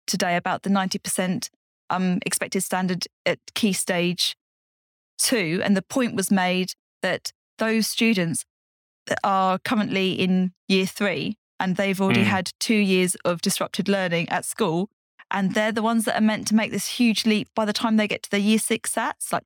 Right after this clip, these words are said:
Speaker 1: that's quite unlikely, and then to make this leap again when they get to their G C S Es.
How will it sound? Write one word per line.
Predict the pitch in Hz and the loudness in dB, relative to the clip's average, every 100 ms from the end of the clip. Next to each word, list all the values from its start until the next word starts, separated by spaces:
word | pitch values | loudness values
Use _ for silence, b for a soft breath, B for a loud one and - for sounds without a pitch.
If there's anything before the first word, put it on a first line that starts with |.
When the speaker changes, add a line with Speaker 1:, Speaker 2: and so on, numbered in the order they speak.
| _ - | _ -4
Speaker 1:
that's | 165 - | -4 -2
quite | - 180 | -2 0
unlikely, | 160 - - 185 | 0 0 0 0
and | 185 | 0
then | 185 185 | 0 -2
to | - | -2
make | 185 - | -4 -4
this | - | -2
leap | 190 - | 0 0
again | 180 208 196 190 - _ - | -2 0 0 0 -4 _ -2
when | 202 | 0
they | 214 | 0
get | - | -2
to | - | -2
their | 196 | 0
G | 202 196 | 2 2
C | 190 | 2
S | 190 220 | 0 0
Es. | 190 185 208 | -2 -2 -4